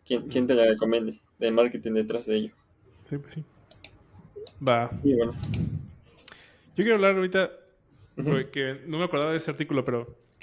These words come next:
Speaker 2: cambiando de tema abruptamente, <laughs> quiero hablar de este artículo del uno de los fundadores de Basecamp,
Speaker 1: Ujú.
Speaker 2: que lo publicó hace un par de meses, un mes y algo, eh,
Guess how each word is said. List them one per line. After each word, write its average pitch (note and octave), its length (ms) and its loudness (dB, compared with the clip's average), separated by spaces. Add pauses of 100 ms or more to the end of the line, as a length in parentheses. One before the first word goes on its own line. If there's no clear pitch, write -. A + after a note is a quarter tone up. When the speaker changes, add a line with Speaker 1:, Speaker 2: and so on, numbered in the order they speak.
(140)
Speaker 2:
cambiando C#3+ 300 2
de D3 60 4
tema C3+ 280 0
abruptamente, B2 600 0
<laughs> - 1080 -8
quiero D#3 180 4
hablar E3 200 4
de E3 60 4
este D#3+ 160 0
artículo D3 440 0
del A2 600 0 (160)
uno C3 140 -10
de C#3 40 -6
los A#2+ 100 -8
fundadores A#2 380 -4
de A#2 80 -6
Basecamp, A2+ 420 -8 (280)
Speaker 1:
Ujú. D3+ 200 6 (300)
Speaker 2:
que A2+ 800 0 (460)
lo B2 240 -2
publicó B2 520 0
hace C3+ 380 0
un C#3 760 -6
par E3 200 -4
de F3+ 100 -4
meses, G3 460 -4
un D#3 180 -4
mes E3 180 -2
y D#3+ 60 4
algo, C3 300 2 (920)
eh, B2 360 0